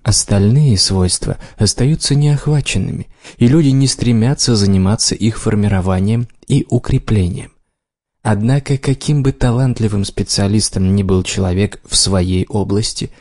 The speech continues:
это не значит, что он находится на пике своего умственного развития. Наверняка вам в жизни уже встречались люди, которые обладают большими познаниями в области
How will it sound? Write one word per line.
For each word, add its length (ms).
это 180
не 120
значит, 300
что 200
он 200
находится 580
на 220
пике 400
своего 560
умственного 840
развития. 800
Наверняка 600
вам 180
в 60
жизни 320
уже 200
встречались 680
люди, 220
которые 400
обладают 760
большими 580
познаниями 760
в 100
области 500